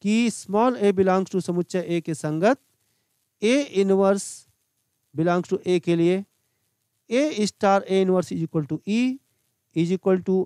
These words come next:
A inverse star A। तो बच्चों, यहाँ से हम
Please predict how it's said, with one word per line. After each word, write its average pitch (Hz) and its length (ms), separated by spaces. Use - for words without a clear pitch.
A 247 160
inverse 185 340
star 190 340
A। 160 160
तो 208 40
बच्चों, 262 420
यहाँ 202 400
से 277 200
हम 226 260